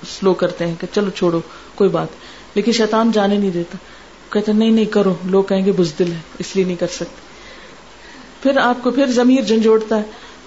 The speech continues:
حتیٰ کہ وہ ایک کشمکش چلتی ہے اندر۔ ایک وقت ایسا آتا ہے کہ جن لوگوں کے اندر نیکی کے لیے کنوکشن نہیں ہوتی یا اپنے اوپر کانفیڈنس نہیں ہوتا، وہ پھر شیطان کے جال میں آ جاتے ہیں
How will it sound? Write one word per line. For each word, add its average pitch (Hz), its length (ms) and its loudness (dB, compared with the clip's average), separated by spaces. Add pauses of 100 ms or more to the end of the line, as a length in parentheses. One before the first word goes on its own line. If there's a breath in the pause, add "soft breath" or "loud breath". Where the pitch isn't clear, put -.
حتیٰ 262 320 0
کہ 285 80 -4
وہ 262 140 0
ایک 254 260 0
کشمکش 233 520 0
چلتی 180 320 0
ہے 175 60 2
اندر۔ 165 220 -4 (1040 loud breath)
ایک 240 240 2
وقت 220 240 -2
ایسا 196 340 2
آتا 185 260 -2
ہے 185 120 0 (520 loud breath)
کہ 202 80 -2
جن 214 240 2
لوگوں 196 320 2 (120)
کے 196 120 -4 (140)
اندر 180 340 0 (520 loud breath)
نیکی 190 320 0
کے 202 180 0
لیے 190 180 0 (100)
کنوکشن 185 440 0
نہیں 208 260 4
ہوتی 175 300 -4 (420 loud breath)
یا 180 300 0 (440)
اپنے 190 260 -4
اوپر 190 200 -2
کانفیڈنس 185 600 -2
نہیں 196 200 0
ہوتا، 220 220 -6 (720 loud breath)
وہ 208 120 4
پھر 214 100 2
شیطان 180 420 0
کے 185 140 -2
جال 170 220 2
میں 165 160 0
آ 160 140 -2
جاتے 160 280 -6
ہیں 170 80 -8